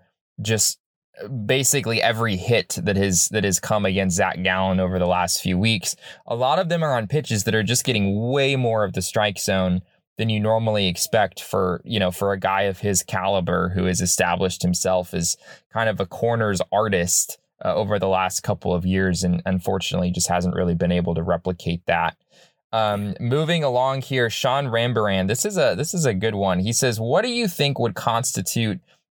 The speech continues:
a successful last six weeks of the season?" I'll go ahead and, and start off with this one. I think for me,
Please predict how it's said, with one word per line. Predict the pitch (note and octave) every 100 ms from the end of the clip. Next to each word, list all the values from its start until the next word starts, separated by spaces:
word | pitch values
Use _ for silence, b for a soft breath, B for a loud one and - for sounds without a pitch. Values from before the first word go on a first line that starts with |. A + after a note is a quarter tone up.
| -
a | A2
successful | G#2+ G#2+ F2 - C#3 C3 - - G#2+ F#2 F2+ - _ _
last | - G2+ G#2 A2 -
six | G#2+ F#2 -
weeks | F#2 F2 - -
of | G2 F2+
the | E2+
season?" | - F2+ E2+ - - - _ _ _ _ -
I'll | A#2 C#3+
go | F3 F3
ahead | D#3+ D#3+ D3
and, | C3 A#2
and | A#2 A2
start | - - B2
off | A#2 A2 -
with | G2
this | G2+ G#2 -
one. | G2+ F#2 -
I | G#2+ C#3+
think | E3+ G#3+ E3+
for | - A2+
me, | A2 A2 G#2+